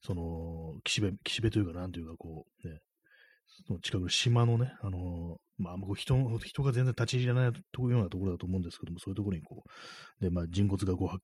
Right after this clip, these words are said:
見されたということで、まあ、おそらくそのカズワンに乗ってた方の、まあ、遺骨なのかなということなんですけども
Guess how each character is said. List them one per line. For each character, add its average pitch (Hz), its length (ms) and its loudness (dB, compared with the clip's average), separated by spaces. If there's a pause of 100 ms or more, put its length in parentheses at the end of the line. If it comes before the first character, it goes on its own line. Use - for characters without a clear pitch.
見 95 80 4
さ 98 80 2
れ 95 80 2
た 92 120 -2
と - 100 -10
い 80 40 -6
う - 20 -10
こ 82 100 -8
と 82 80 -6
で、 80 80 -8
ま 92 120 0
あ、 - 20 -2
お 95 40 -2
そ - 120 2
ら 110 60 6
く - 60 -4
そ 104 80 -4
の 95 60 -2
カ 98 180 -4
ズ 95 120 2
ワ 107 120 4
ン 104 40 4
に 85 80 0
乗 78 80 -6
っ 82 40 -10
て - 100 -18
た 90 120 -4
方 82 360 -8 (580)
の、 113 240 2 (220)
ま 85 120 -4
あ、 - 20 -14 (800)
遺 85 80 -4
骨 104 220 0
な 98 100 4
の 90 100 0
か 80 80 -6
な 82 120 -6
と - 100 -6
い 87 40 -2
う 82 40 -6
こ 92 100 -6
と 92 100 -2
な 82 80 -6
ん 82 60 -10
で 85 60 -12
す - 80 -16
け - 80 -6
ど 87 100 -6
も 78 280 -10